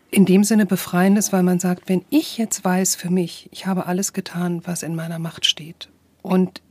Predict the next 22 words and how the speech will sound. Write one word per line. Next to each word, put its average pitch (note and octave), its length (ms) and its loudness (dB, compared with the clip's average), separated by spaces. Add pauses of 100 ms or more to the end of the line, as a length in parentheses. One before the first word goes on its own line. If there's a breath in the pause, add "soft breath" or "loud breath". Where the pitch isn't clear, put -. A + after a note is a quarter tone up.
(100)
ich - 180 -10
bin F#3+ 160 4
alle G3 220 2
Möglichkeiten F#3+ 760 2
durchgegangen D#3 640 -12
und F3 140 -8
ich - 100 -16
habe F3+ 220 -2
alle F#3+ 140 0
Hilfsangebote F#3+ 920 -2
gecheckt, A3 480 -6
die E3+ 100 -6
es - 360 -10
halt F#3 200 -4
in F3+ 200 0
dieser F#3 340 -2
gerade E3+ 440 -6
Krankheitssituation - 1800 -4
gibt - 280 -4
für - 160 -12
meine E3 240 -8
Mutter, E3 360 -10